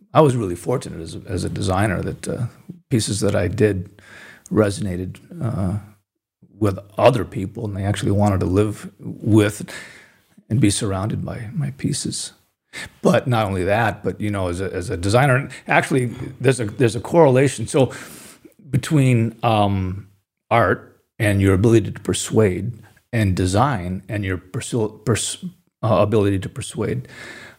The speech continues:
Um, so an artist, uh, owes really nothing to anybody other than to him or herself, right? I'm doing this for my re-, my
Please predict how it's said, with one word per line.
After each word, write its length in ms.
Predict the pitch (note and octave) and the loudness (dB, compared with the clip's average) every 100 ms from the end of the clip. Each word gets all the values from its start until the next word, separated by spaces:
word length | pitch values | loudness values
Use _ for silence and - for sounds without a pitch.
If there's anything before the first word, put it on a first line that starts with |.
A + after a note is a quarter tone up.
| _ _ | _ _
Um, 640 | A#2 G#2+ G2+ G2+ F#2+ F#2 F#2+ _ _ _ _ _ - - | 0 0 0 0 -2 -4 -8 _ _ _ _ _ -20 -10
so 640 | - D3+ B2+ B2 B2 - _ | 2 6 8 6 2 -8 _
an 140 | B2+ | -6
artist, 580 | B2 E3 A3+ C#3 - - _ _ _ _ | -2 -2 -2 -4 -10 -16 _ _ _ _
uh, 320 | G#2+ G2 G2 G2+ | 0 2 -2 0
owes 600 | C3 A#2+ A#2 A2 - - _ | 2 4 4 0 -8 -16 _
really 280 | C#3 E3+ C3+ | 2 6 6
nothing 380 | A#2+ B2 - F#2+ | 4 0 -2 -4
to 120 | F#2+ | -2
anybody 560 | G#2 F#2+ - - B2+ - _ _ _ _ _ _ - | -2 -4 -8 -14 -18 -20 _ _ _ _ _ _ 0
other 260 | B2 A2 | 2 2
than 360 | G#2 G#2+ G2 G2 | 0 -2 -2 -6
to 160 | - G#2+ | -6 -6
him 260 | - B2 | -4 -4
or 40 | G2 | -2
herself, 640 | F#2+ - - - - - _ _ - | -6 -8 -8 -8 -12 -20 _ _ -4
right? 200 | B2 - - - - - | -4 -4 -20 -20 -20 2
I'm 120 | B2 | 8
doing 220 | D#3+ E3+ | 8 8
this 300 | C#3 - - _ _ _ _ | 2 -4 -14 _ _ _ _
for 280 | - - - | -18 0 2
my 380 | A2 B2 B2 C3+ | 4 4 4 4
re-, 260 | B2+ F#2+ E2+ - | 2 -2 -8 -14
my 480 | G#2 G2 C#3 C#3 | -14 0 2 2